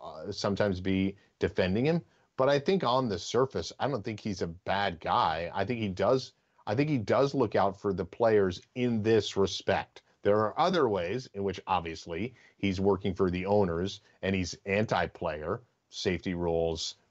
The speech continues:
took a long time to come into play. But in this regard,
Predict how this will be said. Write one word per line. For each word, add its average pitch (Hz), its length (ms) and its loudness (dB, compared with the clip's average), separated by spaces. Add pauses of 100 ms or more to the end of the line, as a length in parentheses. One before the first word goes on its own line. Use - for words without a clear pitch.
(140)
took 98 160 0
a 87 40 0
long 82 280 0
time 85 180 -2
to 80 140 -8
come 82 160 -4
into 80 180 -8
play. 85 400 0 (100)
But 117 220 2
in 131 220 2
this 175 320 0
regard, 90 560 0